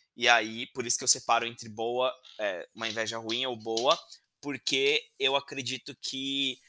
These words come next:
você, de fato, deixar isso transcender, né, e, e te atrapalhar, é, é algo realmente negativo,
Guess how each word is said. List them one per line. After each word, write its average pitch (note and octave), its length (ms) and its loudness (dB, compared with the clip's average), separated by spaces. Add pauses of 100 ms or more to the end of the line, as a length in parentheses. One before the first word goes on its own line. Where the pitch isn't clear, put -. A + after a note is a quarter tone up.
(360)
você, B2+ 460 6
de C3+ 160 -2
fato, C3 1120 4 (180)
deixar B2+ 440 2
isso C#3 320 4
transcender, B2 760 4
né, A2+ 200 2
e, G#2+ 180 0
e G#2 60 -10
te - 120 -4
atrapalhar, A2+ 720 2 (580)
é, A#2+ 760 8
é C#3 80 8
algo D3+ 200 6
realmente D#3 400 -2
negativo, C3 640 0